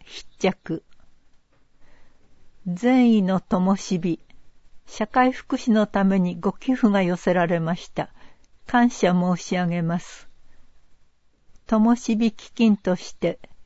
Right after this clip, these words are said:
継承略、一万円。葉山ケージー会。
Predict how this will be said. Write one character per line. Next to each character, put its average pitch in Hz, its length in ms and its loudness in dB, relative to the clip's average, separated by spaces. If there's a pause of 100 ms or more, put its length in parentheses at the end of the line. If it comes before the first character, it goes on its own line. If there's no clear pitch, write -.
(260)
継 202 240 -4
承 196 400 -2
略、 175 540 -8 (580)
一 - 340 -2
万 196 360 2
円。 175 320 -4 (640)
葉 - 180 -2
山 190 440 0 (260)
ケ 220 300 4
ー 196 100 -2
ジ 208 400 -2
ー - 60 -18
会。 170 300 -6